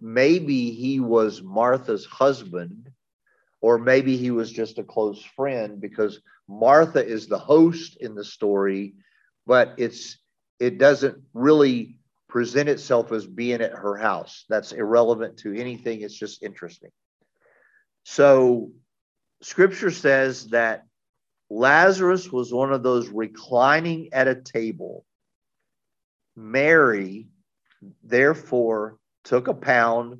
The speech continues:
which Mary, John made sure we knew who it was back in eleven, which Mary, Mary took a pound of expensive ointment. In your mind,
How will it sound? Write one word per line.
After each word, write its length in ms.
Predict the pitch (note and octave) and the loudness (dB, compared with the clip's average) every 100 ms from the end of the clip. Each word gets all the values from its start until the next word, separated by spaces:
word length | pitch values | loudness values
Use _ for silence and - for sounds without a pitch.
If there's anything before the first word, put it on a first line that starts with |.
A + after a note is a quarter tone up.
| _ | _
which 280 | A2+ C3 - | 0 0 0
Mary, 720 | C3 C#3 C#3 C#3 C#3 C3+ - _ _ | -2 2 4 4 2 -4 -14 _ _
John 380 | F2+ A#2+ B2 B2 | -6 0 0 0
made 240 | A#2 G#2+ G2+ | -4 -6 -10
sure 260 | - C#3 | -6 -6
we 160 | C3+ B2+ | -4 -6
knew 180 | C3 B2+ | -8 -4
who 160 | B2 | -4
it 60 | G2 | -2
was 400 | A2 B2+ B2+ - | 0 2 0 -4
back 300 | A2+ A2+ A2 | -6 -6 -6
in 100 | G2 | -8
eleven, 640 | G2 A2+ B2+ C#3 C#3 D3 _ _ _ _ _ _ | -2 -2 -2 -6 -12 -18 _ _ _ _ _ _
which 360 | A2 C#3+ - | 2 2 2
Mary, 640 | C#3 C3+ C3 C3 C3 B2+ C3 - | -6 -2 0 0 -2 -4 -12 -16
Mary 460 | G#2 A#2+ C3+ C#3 | -4 2 2 2
took 300 | C3 - A2 | -4 -8 -8
a 60 | G#2 | -10
pound 640 | - - D3 D3+ D#3 D#3 - - | -14 -6 0 0 0 -4 -6 -2
of 200 | A2+ F2+ | -2 -2
expensive 960 | G2+ - - - D3 D3 D3 C3 - | -12 -12 -18 -8 -6 -6 -4 -6 -4
ointment. 440 | B2 A#2+ - G2 - _ _ _ _ _ - - - _ _ _ _ _ _ _ _ _ _ _ _ _ _ _ _ _ _ _ _ _ _ _ - | -6 -6 -8 -20 -20 _ _ _ _ _ -20 -20 -20 _ _ _ _ _ _ _ _ _ _ _ _ _ _ _ _ _ _ _ _ _ _ _ -8
In 240 | F3 G3+ | -6 -2
your 520 | G3+ F#3 E3 D#3 - G#2 | 2 4 4 2 -2 -10
mind, 720 | G#2 A#2+ A#2+ A2+ G2 F#2+ | -10 -2 -2 -2 -6 -12